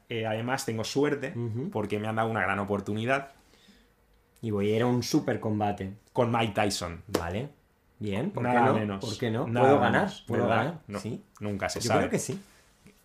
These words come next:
Speaker 1: Por si alguien no tiene referencias, nosotros somos así, Mike Tyson es así y así, ¿vale?
Speaker 2: Bueno,
Speaker 1: Pero,
Speaker 2: pequeño
Speaker 1: oye,
Speaker 2: detalle.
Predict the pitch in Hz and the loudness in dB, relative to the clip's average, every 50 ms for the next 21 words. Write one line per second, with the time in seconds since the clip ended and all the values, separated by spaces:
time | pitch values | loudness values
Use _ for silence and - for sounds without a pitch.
0 | - _ - 120 110 - - 117 113 117 127 127 135 139 120 131 127 123 117 123 | -18 _ -6 -4 -4 -2 0 2 2 4 4 4 4 4 2 2 2 2 2 0
1 | - 117 120 131 127 120 147 147 147 135 107 - 113 120 110 139 127 123 - 123 | 0 0 0 0 0 2 2 2 2 0 0 -2 -2 -2 -2 -2 -2 -2 -2 -2
2 | 110 - - 135 139 127 113 107 107 110 107 - 120 113 - 117 110 - - 127 | -2 -2 -2 -2 -2 -2 0 0 0 -2 -2 -4 -4 -4 -2 -2 -2 -2 -2 -2
3 | 131 127 - - 107 101 - - - 104 92 90 104 143 156 - - 131 62 - | -4 -4 -4 -4 -4 -4 -4 -2 -2 0 0 0 -2 -4 -6 -8 -6 -4 -4 -4
4 | - - - - - _ _ _ _ - 120 113 107 107 - 117 123 151 175 143 | -6 -8 -14 -20 -20 _ _ _ _ 2 4 4 4 2 0 0 2 4 4 4
5 | 127 117 107 104 110 104 95 95 90 90 | 4 2 0 -2 -4 -2 -2 -4 -6 -10